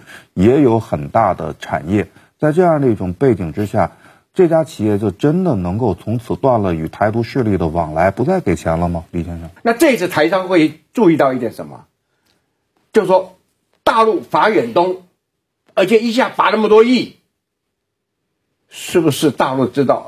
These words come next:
Speaker 2: 你不只是监察院那一部分，而且你会那么快，很快就很心服口服的，立刻，立刻就来了。那所以现在很清楚，
Speaker 1: 嗯。
Speaker 2: 你，你以前你拿一绿营没关系，你现在坚持要搞台独了，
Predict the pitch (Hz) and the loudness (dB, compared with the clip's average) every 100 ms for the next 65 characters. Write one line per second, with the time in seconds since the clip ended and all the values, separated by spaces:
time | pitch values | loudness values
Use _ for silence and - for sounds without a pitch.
0 | - - _ _ _ - 120 - 226 - | -16 -18 _ _ _ 0 0 2 0 0
1 | 101 143 120 139 135 113 104 107 101 90 | -6 -6 0 0 2 0 0 0 -4 -6
2 | 95 107 - _ _ _ _ - - 208 | -8 -12 -18 _ _ _ _ -6 -2 0
3 | 233 175 240 254 240 165 - - - 165 | 2 2 2 2 2 0 -2 -2 -4 -4
4 | 156 233 185 180 143 - _ - 254 254 | 0 0 2 -2 -2 -6 _ 0 2 2
5 | 190 214 160 139 175 175 - - 233 220 | 0 0 -2 0 0 0 -2 -2 0 2
6 | 220 - - _ _ _ - 156 175 151 | 0 -2 -6 _ _ _ -2 0 2 0
7 | 120 95 92 _ _ _ _ - 180 175 | -2 -6 -12 _ _ _ _ -6 -4 2
8 | 202 185 196 143 127 185 131 _ _ _ | 2 2 -2 -4 -4 -6 -8 _ _ _
9 | 98 87 160 170 175 170 180 233 160 175 | -12 -4 0 4 4 4 2 4 2 0
10 | 185 147 175 185 190 156 147 123 123 127 | 2 2 2 0 0 2 0 0 -2 -4
11 | - - - 156 175 220 - 226 226 190 | -12 -10 0 2 2 0 2 0 2 0
12 | 185 127 120 151 131 131 - | 2 0 0 -2 0 -4 -6